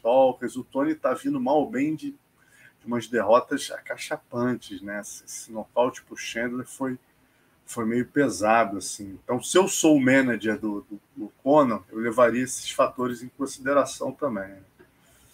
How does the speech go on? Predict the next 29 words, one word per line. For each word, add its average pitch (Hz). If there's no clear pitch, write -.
Cornélio 120
Pacífico 127
tá 135
lembrando, 120
Conor 139
não 135
ganha 135
mais 135
de 139
ninguém. 120
O 98
cara 117
vem 123
de 110
três 139
derrotas 123
de 110
lesão 110
grave, 110
é 107
muito 117
ruim 113
de 110
chão. 113
Cara, 113
mas -
é -
aquilo, 135
né, 127